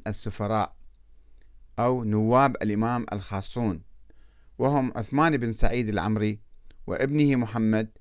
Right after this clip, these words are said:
والحسين بن روح النوبختي وعلي بن محمد الصيمري،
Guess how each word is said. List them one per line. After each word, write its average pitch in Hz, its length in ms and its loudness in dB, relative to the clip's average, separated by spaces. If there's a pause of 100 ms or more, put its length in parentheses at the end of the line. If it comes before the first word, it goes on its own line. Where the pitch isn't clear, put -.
(520)
والحسين 127 760 2
بن 123 200 0
روح 135 240 0
النوبختي 117 760 -2 (400)
وعلي 123 360 0
بن 113 160 -2
محمد 120 600 -4
الصيمري، 92 600 0